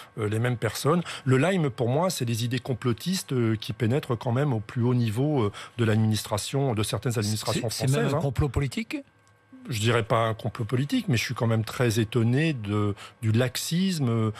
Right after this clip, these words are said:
Speaker 1: ou du, ou du sens de la démagogie des politiques qui les, qui les incite à plus écouter les associations, euh, euh,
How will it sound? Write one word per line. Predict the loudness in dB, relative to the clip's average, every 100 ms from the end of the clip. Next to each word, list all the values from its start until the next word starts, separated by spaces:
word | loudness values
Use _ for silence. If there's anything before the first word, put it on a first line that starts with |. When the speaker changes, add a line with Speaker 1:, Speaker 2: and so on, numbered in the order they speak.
| -10 -4
Speaker 1:
ou | -2
du, | 0 -2 -6 -8 -6
ou | -4
du | -2 -4
sens | 0 0 2
de | 2
la | 2
démagogie | 2 2 2 0 -2 0 -2
des | -2
politiques | -2 -2 -2 -2 -2 -2 -2 -4
qui | -4 -4
les, | 0 2 2 2 2 0 -4 -14 -4
qui | 0
les | 2
incite | 2 0 -2
à | -2
plus | -2 -4
écouter | -4 -2 0
les | 2
associations, | 2 0 -2 -2 -2 -2 0 0 0
euh, | -2 -6 -18 -10 -4
euh, | -2 -2 -2